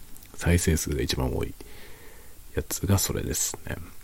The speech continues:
確かね、一万回超えてるのはそれだけなんですよね、再生数。そうね、一分の、一分エーエスエムアール。まあ、人気のジャンルなんですけどね。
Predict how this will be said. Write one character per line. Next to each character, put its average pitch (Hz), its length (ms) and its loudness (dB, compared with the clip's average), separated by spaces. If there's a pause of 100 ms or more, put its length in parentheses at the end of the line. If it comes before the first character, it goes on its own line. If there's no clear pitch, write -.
(2000)
確 - 300 6
か 69 120 4
ね、 - 240 0
一 - 240 0
万 87 340 8 (120)
回 85 360 8
超 80 180 6
え 82 40 6
て 85 140 4
る 85 80 10
の 87 100 12
は 78 80 8
そ - 140 2
れ 71 80 6
だ 73 120 4
け - 140 2
な 76 100 4
ん - 100 0
で - 160 -4
す - 160 -2
よ 58 60 2
ね、 78 160 0
再 76 320 0
生 - 280 0
数。 - 180 -4 (2500)
そ 85 160 6
う - 20 8
ね、 73 140 4
一 85 80 4 (100)
分 67 180 2
の、 - 160 -4
一 82 140 0
分 71 220 2
エ - 20 2
ー 71 100 2
エ - 40 0
ス - 120 0
エ 67 40 2
ム 67 60 0
ア 73 80 0
ー 71 120 -4
ル。 - 140 -4
ま 87 120 4
あ、 - 40 6
人 90 200 10
気 90 120 8
の 82 80 10
ジ 82 80 10
ャ 82 40 10
ン 71 60 6
ル 60 100 0
な - 60 -2
ん - 80 0
で - 80 0
す - 100 2
け - 80 -4
ど - 100 -2
ね。 - 140 -4